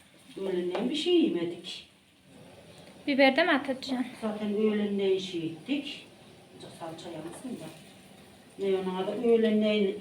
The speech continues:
Speaker 1: yaptık kahvaltıyı Bektaş gelince.
Speaker 2: Bektaş geldi bugün öğlenleyin.
Speaker 1: <laughs> Sürpriz yaptı paşam bana. Birazcık sonra gelir çocuk acıktı lan ablası.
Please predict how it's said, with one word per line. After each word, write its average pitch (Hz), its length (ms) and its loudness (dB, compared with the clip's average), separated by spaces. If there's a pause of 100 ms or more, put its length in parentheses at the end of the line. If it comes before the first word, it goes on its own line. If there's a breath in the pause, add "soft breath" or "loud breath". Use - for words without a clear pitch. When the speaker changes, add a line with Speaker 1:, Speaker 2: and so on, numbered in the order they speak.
Speaker 1:
yaptık - 420 -10
kahvaltıyı 165 600 -4
Bektaş 214 440 -6
gelince. 170 640 -2 (1200)
Speaker 2:
Bektaş 262 420 0
geldi 247 320 4
bugün 226 200 -2
öğlenleyin. 226 800 -2 (440)
Speaker 1:
<laughs> - 460 -20
Sürpriz 202 360 -4
yaptı 208 360 0
paşam 190 380 2
bana. 180 460 2 (1400)
Birazcık 175 480 -4
sonra - 240 -6
gelir 330 360 -4
çocuk 180 240 -8
acıktı 254 460 -4
lan 175 140 -6 (120)
ablası. 240 580 -6